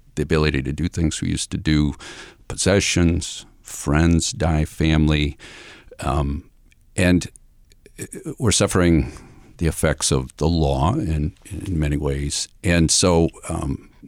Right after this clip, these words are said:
this gentleman in that f-, position in life, looking back and coming to terms with something that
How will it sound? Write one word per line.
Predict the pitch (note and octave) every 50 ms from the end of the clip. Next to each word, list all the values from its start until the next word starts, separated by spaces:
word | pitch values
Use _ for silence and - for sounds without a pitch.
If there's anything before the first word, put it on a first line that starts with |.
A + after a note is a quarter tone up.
| - -
this | - E2+ D2+ -
gentleman | - - - - D2+ D#2 D#2 D#2+ E2+ F2+ E2+ - - - - - - - - - - - - - - _ _ _ - _ - - _ -
in | - A#2 A#2 A#2+
that | B2 A#2+ A#2+ - - -
f-, | - - - - - - - - _ _ _ _ - -
position | - F2+ F2 D#2+ E2 - - - G#2+
in | G#1+ A#1 -
life, | - - - - - -
looking | - - - - - D#2 D2+ C#2+
back | - - G#2+ A2 F#2 F2 F2 - - -
and | D#2+ D#2 D2+ D2+ D2 D2 - - _ _ _ _ _ _ _ _ _ -
coming | - - - A2+ A#2+ A#2 A2
to | A2+ A2+
terms | G#2+ - - E2 D#2 D#2 D2+ D2+ C#2+ - - - - -
with | D#2+ D#2 D2+ D2+ C#2+ - - - - - - - - - -
something | - - - G2 G2 - - G2 F2+ F2 E2
that | E2+ D#2+ D2+ D2 D2 - - - -